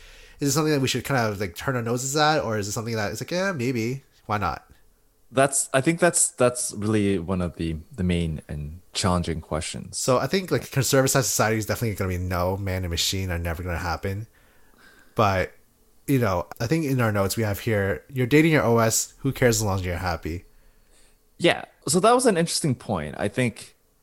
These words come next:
Speaker 2: so for Theo, he has this internal debate, 'cause at one point he's, he, he, I think he himself feels ridiculous. Despite him enjoying it, he feels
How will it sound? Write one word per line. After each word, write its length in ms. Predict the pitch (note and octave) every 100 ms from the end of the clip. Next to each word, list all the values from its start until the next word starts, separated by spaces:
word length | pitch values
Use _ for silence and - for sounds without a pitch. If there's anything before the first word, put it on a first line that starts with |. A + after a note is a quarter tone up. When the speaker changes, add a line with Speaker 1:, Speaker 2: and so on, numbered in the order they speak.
| -
Speaker 2:
so 180 | C#3
for 560 | A#2 B2+ A2 G#2 G2 - - _ _
Theo, 560 | - D#3+ C#3+ D2 D2+ - -
he 200 | - C#3
has 220 | C3 A2+
this 140 | A#2
internal 340 | A2 G2+ A#2+ G2+
debate, 580 | F2+ D2+ E2+ C#2 - - _ -
'cause 140 | G#2
at 120 | A2+
one 160 | A2 B2+
point 300 | - G2 F#2+
he's, 220 | G2 F2 - -
he, 180 | - F#2+ - _
he, 180 | - B2+
I 60 |
think 160 | A#2+ F3
he 200 | - D3
himself 380 | D3 - A#2+ A2+
feels 220 | A#2 G2+
ridiculous. 680 | F2+ A2 G2 G1+ - - - _ _ _ _ _
Despite 440 | B2+ - D3 B2+
him 220 | - C3 A#2
enjoying 520 | G#2 E2+ F#2+ F#2 A#2+
it, 140 | F#3 -
he 160 | -
feels 500 | G#2+ B2 A#2+ A2+ -